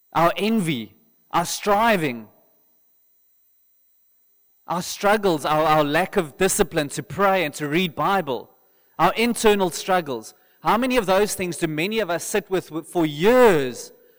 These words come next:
until we learn the lesson that we need to bring our lives before those who God has placed over us in the Lord and say, "Help me. I don't know how. In fact, I cannot do it." Now, I want to encourage you this morning.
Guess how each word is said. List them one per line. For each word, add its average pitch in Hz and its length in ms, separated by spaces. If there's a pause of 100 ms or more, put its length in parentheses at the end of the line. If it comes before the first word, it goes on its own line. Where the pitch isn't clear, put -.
(140)
until 220 400
we 226 140
learn 185 260
the 170 80
lesson 160 380
that 135 120
we 143 120
need 156 180
to - 80
bring 151 400
our 151 140
lives 131 380
before 127 520 (300)
those 120 640 (240)
who 131 80
God 131 240
has 139 100
placed 139 340
over 135 280
us 131 180
in 127 120
the 120 60
Lord 117 360 (280)
and 127 140
say, 143 200
"Help 131 380
me. 110 300 (840)
I 135 140
don't 139 220
know 135 160
how. 113 480 (560)
In 143 100
fact, 165 320
I 151 120
cannot 170 520
do 143 160
it." 107 340 (1400)
Now, 151 100
I 175 40
want 220 180
to - 20
encourage 185 420
you 165 120
this 147 180
morning. 135 400